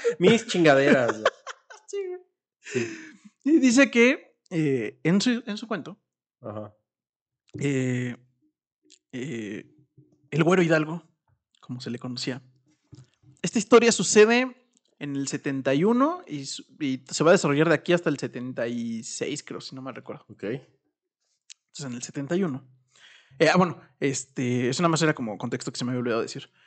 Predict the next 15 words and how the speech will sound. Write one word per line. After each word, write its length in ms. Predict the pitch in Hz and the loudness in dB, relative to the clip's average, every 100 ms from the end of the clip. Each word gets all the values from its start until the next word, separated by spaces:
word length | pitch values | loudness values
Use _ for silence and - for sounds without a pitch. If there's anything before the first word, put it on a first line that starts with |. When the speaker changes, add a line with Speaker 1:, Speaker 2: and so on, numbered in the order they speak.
| _ _ _ _ _ | _ _ _ _ _
Speaker 2:
Y 80 | 185 | 0
entonces 320 | 190 240 202 | 4 4 2
dice 240 | 202 196 - | -2 -4 -4
que 240 | 156 156 - | -4 -4 -4
el 100 | 156 | 0
Güero, 300 | 151 147 - _ _ _ _ _ _ _ - | 2 0 -8 _ _ _ _ _ _ _ -14
eh, 420 | 135 113 107 98 - _ _ _ _ _ _ _ _ _ _ _ _ _ _ _ _ _ _ _ | -12 -10 -12 -14 -18 _ _ _ _ _ _ _ _ _ _ _ _ _ _ _ _ _ _ _
en 180 | - 135 | -10 -4
su, 180 | 143 135 | 0 2
en 120 | 143 127 | 2 0
su 80 | |
cuento, 300 | - 170 143 | 0 0 0
¿eh? 140 | 160 254 _ _ | -6 -8 _ _
Speaker 1:
Ujú. 380 | 110 113 113 _ _ _ _ _ _ _ _ _ _ _ | -10 -10 -12 _ _ _ _ _ _ _ _ _ _ _
Speaker 2:
Eh, 400 | 131 123 113 | -16 -14 -14